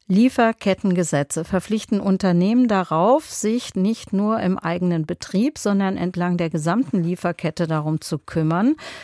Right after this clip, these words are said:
dass minimale Arbeitsnormen und Umweltstandards eingehalten werden.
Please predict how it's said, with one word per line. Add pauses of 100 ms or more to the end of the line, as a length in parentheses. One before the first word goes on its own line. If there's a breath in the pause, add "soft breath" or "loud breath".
(100 loud breath)
dass
minimale
Arbeitsnormen
und
Umweltstandards
eingehalten
werden.